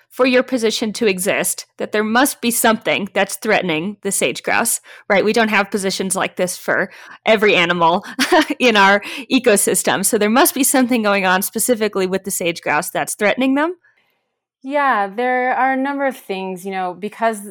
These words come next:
Speaker 2: sage grouse populations here in the bi-state are small and isolated, they really are more susceptible to,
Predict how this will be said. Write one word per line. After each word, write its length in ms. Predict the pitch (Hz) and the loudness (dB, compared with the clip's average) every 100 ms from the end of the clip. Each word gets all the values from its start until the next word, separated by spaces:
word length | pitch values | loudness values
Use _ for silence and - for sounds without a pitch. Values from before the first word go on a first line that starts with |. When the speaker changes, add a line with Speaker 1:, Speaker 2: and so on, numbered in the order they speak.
| - | -18
Speaker 2:
sage 320 | - 208 202 | -12 -6 -4
grouse 220 | 196 190 | -2 -4
populations 800 | - 190 185 180 180 180 185 180 | -2 -4 -2 -6 -8 -8 -12 -12
here 520 | - - 175 170 170 160 | -14 -12 -8 -6 -6 -8
in 80 | 180 | -10
the 80 | 170 | -6
bi-state 460 | 170 165 - 180 | -2 -2 -4 -10
are 120 | - 175 | -8 -12
small 440 | - 190 170 165 | -14 -4 -2 -2
and 100 | 170 | -6
isolated, 800 | - - - 175 165 160 160 147 | -10 -14 -14 -14 -12 -10 -12 -12
they 120 | 180 | -10
really 320 | 175 196 196 180 | -6 -4 -4 -2
are 260 | 170 170 | -2 -2
more 320 | 170 165 160 | -6 -10 -10
susceptible 800 | 170 175 - 156 - 165 160 156 - | -12 -18 -12 -12 -12 -12 -10 -10 -14
to, 320 | 175 160 160 | -16 -14 -14